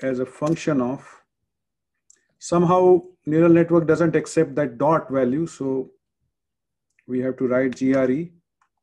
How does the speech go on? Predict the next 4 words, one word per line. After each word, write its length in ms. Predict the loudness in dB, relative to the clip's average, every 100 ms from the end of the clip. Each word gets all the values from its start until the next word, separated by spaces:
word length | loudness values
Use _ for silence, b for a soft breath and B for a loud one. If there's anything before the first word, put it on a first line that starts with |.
| _ _ _ _ _ -20 _ _ _ _ _ _
plus 520 | -6 -6 -6 -10 -14 -16 _ _ _ _ _ _ _ _ _ -20
G 200 | -14 -10
P 400 | -10 -6 -4 -2
A 100 | -4